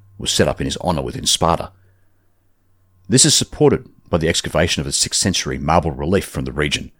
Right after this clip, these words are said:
which has an inscription bearing Helon's name. It's plausible that the narrative I had laid down thus far could still hold true. Perhaps the defeat at the Battle of Phetas against Tegea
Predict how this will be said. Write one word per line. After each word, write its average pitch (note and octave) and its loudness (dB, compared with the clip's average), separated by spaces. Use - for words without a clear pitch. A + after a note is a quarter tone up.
which - -4
has G#2 4
an E2+ 2
inscription - -2
bearing D2+ 4
Helon's B1+ -4
name. D2 -2
It's - 0
plausible E3 2
that E2 -2
the F2 0
narrative G2 2
I D2 0
had D2+ -2
laid D#2 2
down C#2 -2
thus - 0
far D#2+ 0
could - -4
still - 0
hold A2 2
true. B2 2
Perhaps A2 0
the - -6
defeat - 0
at - -6
the D2+ -4
Battle D#2+ -2
of B1 -10
Phetas C#2+ 0
against D#2 -4
Tegea - 0